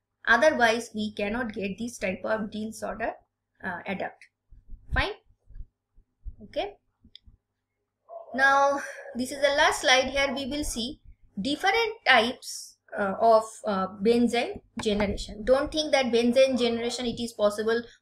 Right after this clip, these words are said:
only in presence of, uh, K N H two or N A N H two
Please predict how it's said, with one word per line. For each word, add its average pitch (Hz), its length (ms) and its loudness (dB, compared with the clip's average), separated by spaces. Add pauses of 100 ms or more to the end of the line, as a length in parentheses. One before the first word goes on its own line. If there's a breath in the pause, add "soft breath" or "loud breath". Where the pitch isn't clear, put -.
only 262 460 4
in 277 120 -4
presence 240 480 0
of, 233 200 10 (140)
uh, 185 360 2 (100)
K 220 320 4
N 214 80 -2
H 208 440 -4
two 196 400 -6 (320)
or 196 340 2
N 208 280 0
A 208 180 0
N 196 80 -2
H 196 300 -6
two 185 300 -10